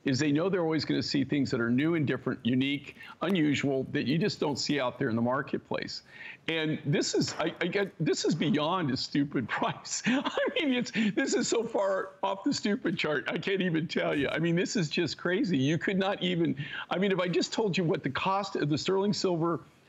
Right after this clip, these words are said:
uh, extender chain and just the raw material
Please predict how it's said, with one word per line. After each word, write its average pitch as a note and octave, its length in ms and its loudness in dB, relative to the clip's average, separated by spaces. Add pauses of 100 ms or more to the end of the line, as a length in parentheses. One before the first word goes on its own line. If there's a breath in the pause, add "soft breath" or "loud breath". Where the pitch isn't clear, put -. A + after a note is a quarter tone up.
(180 loud breath)
uh, C3+ 280 0
extender A3 480 2
chain D3+ 520 0
and D#3+ 300 -2 (120)
just G3 260 0
the F#3 100 2
raw F3+ 460 2
material C#3 720 0